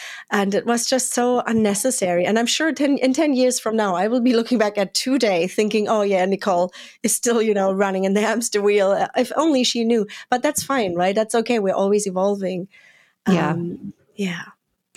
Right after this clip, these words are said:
Speaker 2: Yeah, I think, uh, ego, right? Ego gets in the way a lot too, 'cause I, I know I fell into that in my, in the corporate world, right? It's like, "Oh, now you have this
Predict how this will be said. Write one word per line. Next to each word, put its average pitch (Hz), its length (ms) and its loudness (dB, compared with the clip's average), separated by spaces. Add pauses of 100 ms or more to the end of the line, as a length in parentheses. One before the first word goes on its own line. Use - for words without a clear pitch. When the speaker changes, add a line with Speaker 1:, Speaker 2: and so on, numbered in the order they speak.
(380)
Speaker 2:
Yeah, 269 180 2
I 269 60 0
think, 330 260 0
uh, - 200 0
ego, 247 380 4
right? 160 240 0
Ego 190 240 2
gets 190 280 -2
in 175 60 2
the 160 80 2
way 151 140 2
a 147 80 2
lot 139 240 -2
too, 160 380 0 (240)
'cause 190 200 0
I, 170 280 0
I 165 140 0
know 160 180 2
I 151 100 0
fell 147 240 -2
into 147 240 0
that 147 380 -2
in 151 140 2
my, 143 340 0 (120)
in 160 120 2
the 147 60 4
corporate - 320 -2
world, 147 340 0
right? 156 220 0
It's - 180 -6
like, 143 180 -2
"Oh, 247 120 2
now 143 140 2
you 143 120 0
have 147 160 -2
this 147 320 -2